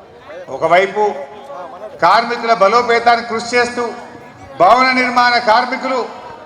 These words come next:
వాళ్ళకి ఎన్నో సంక్షేమ కార్యక్రమాలు, ఇంట్లో పెళ్ళైతే సహాయం, బిడ్డ పుట్టే సహాయం, పిల్లలు చదువుకుంటే సహాయం,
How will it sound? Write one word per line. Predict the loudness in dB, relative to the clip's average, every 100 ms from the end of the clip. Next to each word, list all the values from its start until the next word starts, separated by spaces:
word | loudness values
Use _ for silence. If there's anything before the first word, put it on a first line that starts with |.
| -2
వాళ్ళకి | 0 2 0
ఎన్నో | -2 0 0
సంక్షేమ | -2 -4 -2 -2 2
కార్యక్రమాలు, | 2 2 0 -4 0 0 -2 -14 -16 -16 -18 -12 -10
ఇంట్లో | -2 -2 -2
పెళ్ళైతే | -4 -2 0 0 0 2
సహాయం, | 2 4 2 -4 -8 -12 -14 -16 -16 -12 -2
బిడ్డ | 0 2
పుట్టే | 0 -2 -2 -2
సహాయం, | 2 4 4 2 -4 -10 -12 -16 -18 -2
పిల్లలు | 2 2 2
చదువుకుంటే | 0 -2 -2 -4 -4 0 2 2
సహాయం, | 2 2 0 -2